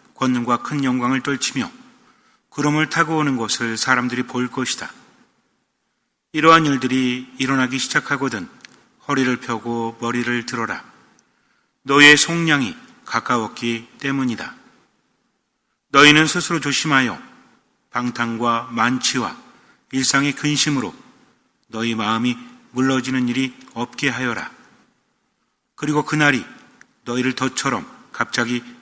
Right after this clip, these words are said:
덮치지 않게 하여라. 그날은 온 땅에 사는 모든 사람에게 들이닥칠 것이다. 너희는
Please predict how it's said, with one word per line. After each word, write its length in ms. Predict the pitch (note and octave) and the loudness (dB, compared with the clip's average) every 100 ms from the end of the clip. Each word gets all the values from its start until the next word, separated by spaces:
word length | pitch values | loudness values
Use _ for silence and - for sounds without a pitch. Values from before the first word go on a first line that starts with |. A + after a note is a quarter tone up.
| - | -16
덮치지 460 | - - - - B2+ | -12 -4 -4 0 0
않게 300 | A2+ - B2+ | -2 -4 -4
하여라. 400 | A#2+ A#2 G#2 - - _ _ _ _ _ _ _ _ _ _ _ _ | -2 -4 -6 -12 -18 _ _ _ _ _ _ _ _ _ _ _ _
그날은 460 | - D3+ D3 C3+ E2+ - - - _ - | -6 0 2 2 -4 -14 -20 -20 _ -6
온 200 | C3+ C3 | -4 -2
땅에 320 | C3+ C3 B2+ | 0 0 0
사는 360 | - B2+ C3 | 0 0 -2
모든 340 | A#2+ B2+ C3 C#3 | -2 -2 -2 -2
사람에게 480 | C3 B2 A#2+ B2 B2+ - - | 0 0 0 0 -4 -8 -10
들이닥칠 560 | - C#3 C3 B2 - C3+ | -2 0 0 0 -2 -4
것이다. 420 | C3 A#2+ - - - - _ _ _ _ _ _ _ _ _ _ _ _ _ _ _ - | -4 -6 -6 -10 -16 -20 _ _ _ _ _ _ _ _ _ _ _ _ _ _ _ -2
너희는 460 | B2+ C3+ C3 F#2 | 4 6 6 2